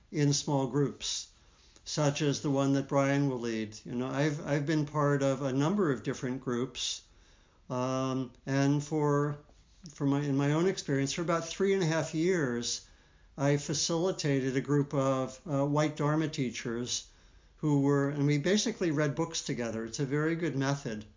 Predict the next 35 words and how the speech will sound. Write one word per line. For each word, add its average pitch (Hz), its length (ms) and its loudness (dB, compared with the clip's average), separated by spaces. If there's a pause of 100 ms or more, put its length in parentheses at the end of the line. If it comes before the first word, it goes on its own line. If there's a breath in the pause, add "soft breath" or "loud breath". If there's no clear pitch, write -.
(500 soft breath)
Ruth 196 280 4
King 180 380 2
calls 139 480 2
this 147 420 -2
f-, 214 80 -12 (300 loud breath)
the 156 80 -4
forming 156 560 2
of 135 120 0
racial 143 400 0
affinity 143 460 0
groups. 110 560 -6 (240 loud breath)
You 175 120 -4
could 170 160 0
do 170 200 4
it 160 60 0
with 143 180 0
one 151 220 4
other 175 220 0
person. 170 680 -2 (320 loud breath)
Generally, 196 600 2
it's 147 180 -2
good 160 260 -2
to 156 120 -4
do 156 420 2
with 147 280 -2
people 156 600 -2
of 139 160 0
your 139 240 0
own 147 560 2 (540 soft breath)
ethnic 147 420 -2
background, 127 600 -4 (600)
your 139 200 2
own, 135 480 0
uh, 131 600 -4 (680 soft breath)
uh, 127 440 -4